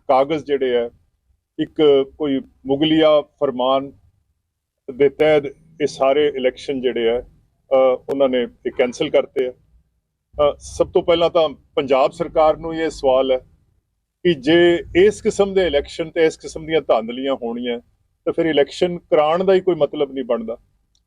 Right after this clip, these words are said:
ਤਾਂ ਮੈਂ ਤਾਂ ਸਮਝਦਾ ਕਿ ਗਿੱਦੜਬਾਹ ਦੇ ਲੋਕਾਂ ਨੂੰ ਆਪ ਸਰਕਾਰ ਨੇ ਮੌਤ ਦੀ ਸਜ਼ਾ ਸੁਣਾ ਦਿੱਤੀ ਗਈ ਹੈ, ਰਹਿਮ ਦੀ ਜਿਹੜੀ ਅਪੀਲ ਹੈ, ਉਹ ਖਾਰਜ ਹੋ ਗਈ ਹੈ ਤੇ ਸਾਡੇ ਲੋਕ ਜਿਹੜੇ ਆ, ਫਾਂਸੀ ਘਾਟ ਤੇ ਖੜੇ।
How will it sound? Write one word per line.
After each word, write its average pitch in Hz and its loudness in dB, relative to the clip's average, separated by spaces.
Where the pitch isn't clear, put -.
ਤਾਂ 175 2
ਮੈਂ 135 0
ਤਾਂ 190 0
ਸਮਝਦਾ 147 -4
ਕਿ 139 -10
ਗਿੱਦੜਬਾਹ 156 0
ਦੇ 151 -6
ਲੋਕਾਂ 135 0
ਨੂੰ 143 -4
ਆਪ 151 2
ਸਰਕਾਰ 135 0
ਨੇ 151 -4
ਮੌਤ 123 2
ਦੀ 147 -6
ਸਜ਼ਾ 127 0
ਸੁਣਾ 123 -2
ਦਿੱਤੀ 135 -2
ਗਈ 131 -2
ਹੈ, 131 -4
ਰਹਿਮ 185 2
ਦੀ 175 0
ਜਿਹੜੀ 147 -2
ਅਪੀਲ 135 -2
ਹੈ, 139 6
ਉਹ 131 2
ਖਾਰਜ 123 -2
ਹੋ 123 0
ਗਈ 120 -6
ਹੈ 127 -4
ਤੇ 135 2
ਸਾਡੇ 139 -2
ਲੋਕ 135 0
ਜਿਹੜੇ 117 -4
ਆ, 113 -2
ਫਾਂਸੀ 139 -6
ਘਾਟ 90 -2
ਤੇ 95 -12
ਖੜੇ। 98 -14